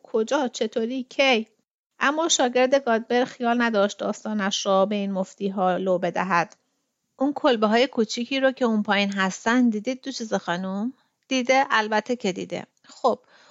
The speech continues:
اونجا مرد جوونی زندگی می‌کنه به اسم اسکات. گاری چیه؟ اسبش امروز سر هاک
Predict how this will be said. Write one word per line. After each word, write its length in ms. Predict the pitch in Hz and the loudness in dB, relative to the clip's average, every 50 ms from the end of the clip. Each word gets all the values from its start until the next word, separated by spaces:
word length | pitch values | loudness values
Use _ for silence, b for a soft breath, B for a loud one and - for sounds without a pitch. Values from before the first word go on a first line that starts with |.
| b b b | b b b
اونجا 240 | 240 247 233 262 262 | 0 2 4 4 4
مرد 320 | 269 269 277 294 285 320 | 4 4 2 2 0 0
جوونی 420 | 311 269 214 196 190 202 233 240 | 0 2 2 2 2 2 2 0
زندگی 460 | 214 196 196 185 180 175 175 170 180 190 | 0 0 -4 -6 -6 -6 -6 -6 -6 -6
می‌کنه 340 | 196 214 - 196 185 190 | -8 -8 -8 -8 -8 -8
به 120 | 180 185 180 | -6 -4 -2
اسم 280 | 185 190 - - 226 | -2 -2 -2 -2 0
اسکات. 580 | 208 190 180 175 - - - - - 170 160 156 - _ _ _ _ | 0 0 0 0 -4 -10 -10 -8 -8 -8 -8 -10 -16 _ _ _ _
گاری 300 | - 214 208 202 196 190 | 2 2 2 2 0 -4
چیه؟ 460 | - - - - 220 190 175 165 - _ _ _ _ _ _ _ _ _ _ _ - | -4 -4 -4 -4 -4 -6 -8 -8 -12 _ _ _ _ _ _ _ _ _ _ _ 0
اسبش 480 | 220 233 233 - - 285 285 277 - - | 0 0 0 0 0 0 0 0 0 -2
امروز 340 | 214 214 202 214 233 240 | -2 0 2 0 0 0
سر 200 | - - 226 233 | 2 2 2 2
هاک 260 | 240 233 233 202 196 | 2 2 0 -2 -2